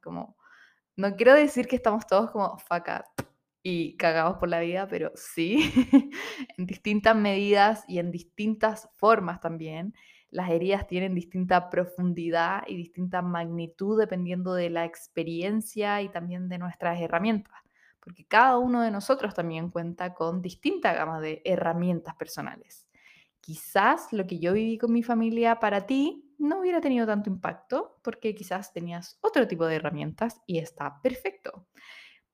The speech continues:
Por eso también es tan importante no compararse en el camino de sanar, porque cuando comenzamos a ser conscientes de ciertos comportamientos, por ejemplo,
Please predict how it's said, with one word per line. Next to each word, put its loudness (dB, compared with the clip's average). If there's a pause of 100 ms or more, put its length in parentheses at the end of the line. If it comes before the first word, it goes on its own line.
(100)
Por 8
eso 2
también 2
es -8 (140)
tan 0
importante -4
no 4
compararse -2
en -4
el -8
camino -4
de -6
sanar, -2 (920)
porque -12
cuando -4 (760)
comenzamos 2
a -6
ser -6
conscientes 0
de -4
ciertos -6
comportamientos, -6
por -6
ejemplo, 0